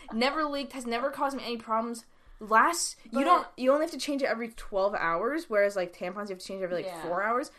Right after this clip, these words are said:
Speaker 1: So you can leave it, like, literally all day and not have to worry about it.
Speaker 2: And it's so good and amazing for, like, sports. It's also more
Speaker 1: Yes, and the
Speaker 2: hygienic 'cause
Speaker 1: beach.
Speaker 2: there's not, like, a little, like, string hanging out or
Speaker 1: Yeah,
Speaker 2: anything.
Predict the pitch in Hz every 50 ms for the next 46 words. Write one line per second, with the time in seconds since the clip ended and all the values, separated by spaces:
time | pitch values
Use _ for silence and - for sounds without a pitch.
0 | - - - - 262 247 247 226 302 247 226 208 208 226 233 311 339 285 294 254
1 | 208 190 196 196 196 214 226 226 170 180 196 190 185 170 156 175 190 185 180 165
2 | 165 180 - 196 160 165 165 170 175 208 226 226 226 - - 254 247 247 - -
3 | - 277 240 240 247 262 269 - - - - - - 214 208 214 214 208 214 -
4 | 220 220 208 202 196 190 190 190 202 202 202 - - 202 196 190 180 180 - -
5 | - - - - - - 180 185 190 214 220 - - 214 220 - - _ _ -
6 | 214 233 262 320 370 349 269 254 254 262 269 240 233 277 269 262 240 240 247 -
7 | 233 240 247 277 302 302 - - - 233 233 254 233 226 214 208 - 240 240 240
8 | 233 214 202 208 208 208 196 196 - - - - - 180 180 175 190 196 202 220
9 | 220 226 233 233 233 233 233 226 240 240 220 254 285 269 208 160 240 240 233 -
10 | -